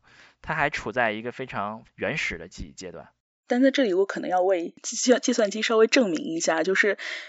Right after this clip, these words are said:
Speaker 2: 计算机变成这个样子，难道不是人类主动去设计的吗？就是因为计算机处理的或者是分担的都是人类记忆最不擅长的部分，包括比如说刚刚你举的例子，我走过这条路走过千八百回了，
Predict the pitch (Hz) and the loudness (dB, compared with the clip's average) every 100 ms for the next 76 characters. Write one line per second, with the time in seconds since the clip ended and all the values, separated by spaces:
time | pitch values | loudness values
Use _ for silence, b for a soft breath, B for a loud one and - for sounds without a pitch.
0 | B 311 302 262 277 277 - 269 240 185 | B 6 8 10 8 6 4 2 4 0
1 | 220 220 196 185 165 160 170 185 185 - | 0 2 2 2 -2 -2 0 0 0 0
2 | 196 175 - 190 196 - - - 147 190 | 0 2 2 2 0 -2 -4 -2 0 0
3 | - 226 - 254 165 - - - 208 214 | 0 4 6 4 0 -10 -10 -6 -4 -2
4 | 202 - B B B 269 269 254 269 247 | -4 -8 B B B 10 10 8 4 4
5 | 214 226 - 214 170 - - - 190 165 | 4 0 -2 -2 0 -2 -2 0 2 2
6 | - 202 202 202 202 175 196 180 160 196 | 0 0 2 2 2 0 0 0 -2 -2
7 | - 208 - 320 196 - 156 - - - | -6 -8 -2 -2 0 -2 -2 -4 -8 -8
8 | 156 - 139 - B B B _ 247 262 | -10 -8 -12 -14 B B B _ 4 6
9 | 240 196 139 - 180 - 185 190 151 - | 6 4 -2 0 0 0 -4 -4 -4 -6
10 | - 127 - 196 175 - 151 147 - - | -6 -8 -8 -8 -6 -2 0 0 0 -2
11 | - - 190 175 180 160 175 170 165 165 | -4 0 0 2 -2 -2 -2 -4 -2 -2
12 | - 202 202 196 - - - - - | 0 -2 0 -2 -2 -4 -2 -4 -6